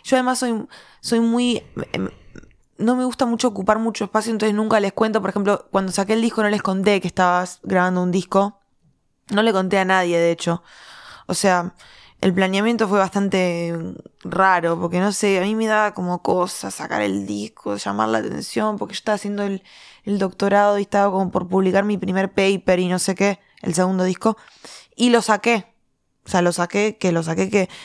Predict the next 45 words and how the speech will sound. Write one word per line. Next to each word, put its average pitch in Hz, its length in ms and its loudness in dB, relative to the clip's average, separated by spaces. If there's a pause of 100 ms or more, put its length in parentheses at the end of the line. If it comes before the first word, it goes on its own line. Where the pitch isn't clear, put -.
(140)
los 180 160 0
primeros 190 340 -2
posteos 196 360 0
de 185 100 0
Instagram 190 300 2
fue 175 140 -2
gente 190 240 2
que 180 80 2
lo 160 100 0
escuchaba, 175 520 2
"Wow, 247 320 4
Delphi 247 240 0
sacó 214 300 -2
un 240 100 -2
di-". - 160 -4 (520)
Y - 80 -8
me 226 80 0
acuerdo 311 220 0
mi 240 120 0
madre 262 280 2
que 220 100 0
me, 208 160 -2
me 220 120 -6 (500)
decía, - 400 -10 (380)
"¿Vos - 200 -14
grabaste 190 500 -6
un 160 100 -6
disco? 190 380 -10 (360)
No 370 60 -2
le 359 100 2
contaste 208 380 -2
a 214 40 -2
nadie. 226 300 0 (500)
No, 339 140 0
que - 120 -8
no 466 80 -2
necesitas 302 380 0
nada". 277 400 2 (520)
"¿No 427 80 4
querés 453 200 0
que - 100 -4
hagamos 240 320 0
algo 277 220 2
por 190 120 -2
vos? 254 220 2